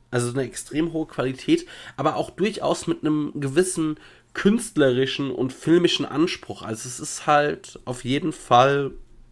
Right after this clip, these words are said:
sehr gelungen, allein diese, wie die besagten Teams zu der Halle kommen. Und auch das Match, muss ich sagen, gef-, hat mir sehr gut gefallen. Wir hatten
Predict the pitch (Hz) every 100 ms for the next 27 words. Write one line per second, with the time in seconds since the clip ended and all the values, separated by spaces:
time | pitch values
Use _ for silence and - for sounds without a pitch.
0 | - - - - - - _ 104 110 131
1 | 147 151 151 170 151 101 98 107 110 127
2 | 139 131 113 123 117 - - - _ 113
3 | 127 170 143 147 143 139 _ _ _ _
4 | _ 107 113 117 127 131 123 - 131 127
5 | - - _ _ - - 139 135 123 120
6 | 123 123 - 135 127 95 101 - 123 -
7 | 127 - 127 - - 110 107 107 101 -
8 | 107 107 113 113 - - - - - _
9 | _ _ _ _ - 104 - - - -
10 | 131 - 147 156 123 143 120 131 - -
11 | 120 120 135 139 101 101 104 - 123 117
12 | 113